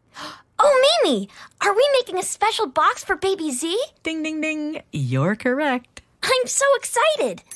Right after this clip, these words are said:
Speaker 2: Let's get started. Mimi, um, do you have any paint? I think I want to paint this red first. And maybe some special stickers, too.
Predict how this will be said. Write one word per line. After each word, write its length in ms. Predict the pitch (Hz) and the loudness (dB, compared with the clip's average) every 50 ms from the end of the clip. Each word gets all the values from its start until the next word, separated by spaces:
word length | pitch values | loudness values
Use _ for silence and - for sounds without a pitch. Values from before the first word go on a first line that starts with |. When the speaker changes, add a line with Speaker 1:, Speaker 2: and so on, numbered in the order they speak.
| - - - - _ - | -18 -18 -20 -20 _ -8
Speaker 2:
Let's 240 | 349 494 508 - - | -6 -6 -6 -4 -4
get 160 | 453 403 - | -6 -4 -4
started. 560 | - - - 294 262 247 226 190 185 - - _ _ _ _ _ _ _ _ _ - - - - - - - _ _ _ _ _ _ _ - _ _ _ - | -4 -4 0 0 0 0 0 -4 -8 -10 -12 _ _ _ _ _ _ _ _ _ -12 -12 -12 -14 -20 -20 -20 _ _ _ _ _ _ _ -20 _ _ _ -6
Mimi, 380 | 240 240 247 277 320 370 427 453 453 _ _ _ _ _ _ _ _ _ - | -4 -2 0 0 0 0 0 -2 -4 _ _ _ _ _ _ _ _ _ -2
um, 400 | 349 359 359 330 330 330 311 - _ _ _ - - | 0 2 2 2 0 -4 -6 -10 _ _ _ -14 -10
do 80 | - | -4
you 140 | 330 381 453 | 0 0 0
have 160 | - - 539 523 539 | 0 0 0 2 2
any 120 | 466 392 | 0 0
paint? 540 | - - - 277 285 285 339 359 - - - _ _ _ _ _ _ _ _ - | -4 -4 -4 -2 -2 -2 -2 -4 -8 -12 -16 _ _ _ _ _ _ _ _ -10
I 120 | - 262 302 | -8 -8 -6
think 240 | - - 466 480 427 | -2 -2 0 2 2
I 60 | 370 | 2
want 200 | 330 311 269 226 | 2 2 0 0
to 140 | - - - | 0 -4 -4
paint 200 | 311 302 - - | -4 -4 -4 -6
this 200 | 208 - - - | -10 -8 -4 0
red 220 | 262 262 262 254 - | 0 0 0 0 -4
first. 420 | 196 196 - - - - - - _ _ _ _ _ _ _ _ - | -6 -6 -6 -6 -12 -16 -16 -18 _ _ _ _ _ _ _ _ -4
And 160 | - 339 339 | -2 0 2
maybe 240 | 349 403 427 403 349 | 2 0 0 0 -2
some 200 | 339 - 277 277 | -2 -2 -6 -6
special 340 | - - 302 302 - - 277 | -4 -2 -2 -2 -2 -4 -4
stickers, 460 | - - - 440 - 349 269 247 - | -4 -2 -2 -2 -2 -4 -8 -8 -6
too. 400 | - - 440 440 320 208 - | -2 0 2 2 2 0 -2